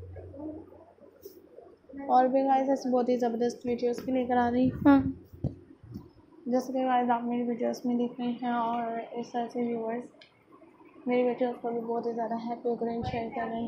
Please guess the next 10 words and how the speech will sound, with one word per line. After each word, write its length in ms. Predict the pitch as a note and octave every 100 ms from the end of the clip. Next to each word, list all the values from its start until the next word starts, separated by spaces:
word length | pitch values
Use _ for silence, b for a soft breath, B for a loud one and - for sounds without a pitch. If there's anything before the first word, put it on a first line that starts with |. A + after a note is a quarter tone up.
| -
हैं। 140 | A#3+ A#3 - - - - - - - - - - - _ _ - - _ _ _ _ _ _ _ _ _ _ - - - - - - - - _ _ _ _ - _ _ _ _ _ _ _ -
So 100 | B3+
देखिएगा 380 | B3 - C4 C4
friends 400 | C4+ B3 A#3+ -
मेरी 120 | A#3+ A#3+
वीडियोज़ 320 | A#3 A#3+ A#3+
को 80 | A#3+
भी 80 | A#3
लास्ट 260 | A#3 A3+
तक। 160 | A#3+